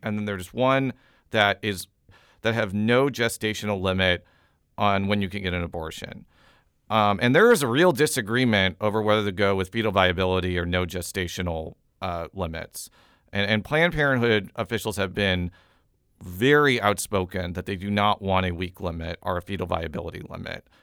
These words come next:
What's kind of your thoughts on this? Because it's, this seems to be delaying, uh, abortion rights groups from coming up with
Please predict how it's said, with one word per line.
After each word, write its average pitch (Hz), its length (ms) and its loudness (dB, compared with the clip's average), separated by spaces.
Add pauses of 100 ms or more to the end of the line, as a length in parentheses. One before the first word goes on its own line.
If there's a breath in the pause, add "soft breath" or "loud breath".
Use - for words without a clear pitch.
(140 soft breath)
What's 151 220 -2
kind 202 180 2
of 123 100 0
your 131 140 2
thoughts 101 380 0
on 95 180 2
this? 92 220 -2
Because 98 440 -4
it's, 110 180 -6
this 143 220 -4
seems 190 420 -4
to 143 120 -6
be 127 160 -4
delaying, 101 760 0 (920 soft breath)
uh, 113 100 -10 (260)
abortion 117 440 -2
rights 110 280 0
groups 98 320 -4
from 104 160 -4
coming 127 500 -2
up 113 300 2
with 98 340 -2